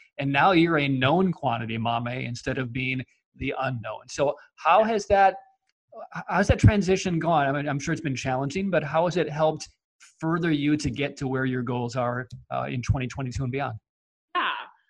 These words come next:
Speaker 2: Um, so I, I feel like this, so it's been a roller coaster for sure, because, like, in the world of short track, you're either, like, there's, how do I say this?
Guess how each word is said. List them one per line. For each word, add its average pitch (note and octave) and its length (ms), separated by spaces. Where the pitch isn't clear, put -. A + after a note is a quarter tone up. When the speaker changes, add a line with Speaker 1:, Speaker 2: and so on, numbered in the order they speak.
Speaker 2:
Um, C4 640
so A#3+ 1080
I, C4+ 540
I A3+ 180
feel C#4 220
like A#3 400
this, G3+ 180
so A#3 180
it's A#3+ 120
been B3 120
a F3+ 80
roller F3 280
coaster E3+ 500
for E3+ 100
sure, D3 520
because, F#3 580
like, G3+ 200
in G#3+ 320
the G#3+ 80
world C#4+ 280
of D4+ 100
short G3+ 220
track, G#3+ 320
you're G3+ 220
either, A3 880
like, G3+ 300
there's, A3+ 360
how F#3+ 140
do E3 60
I E3 40
say D#3 240
this? - 120